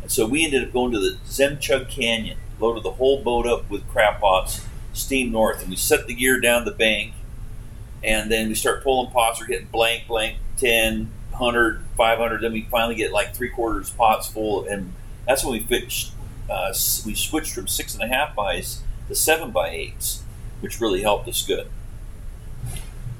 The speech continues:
And so from there, I'll tell you another story. They have a regulation now of a largest crab pot you can build.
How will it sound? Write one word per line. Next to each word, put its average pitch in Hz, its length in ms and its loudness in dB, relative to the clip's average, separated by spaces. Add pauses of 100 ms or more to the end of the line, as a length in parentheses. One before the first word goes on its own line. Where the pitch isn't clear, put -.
(140)
And 104 240 -2
so 113 340 4
from 104 300 0
there, 127 420 4 (880)
I'll - 60 -8
tell 120 140 2
you 92 80 4
another - 240 4
story. 90 360 2
They 104 200 2
have 110 140 4
a 95 60 -6
regulation 101 680 -2
now 85 300 -4 (460)
of - 160 0
a 92 160 -2 (500)
largest 113 420 6
crab 131 260 6
pot 95 200 2
you 87 80 -8
can - 100 -12
build. 76 300 -4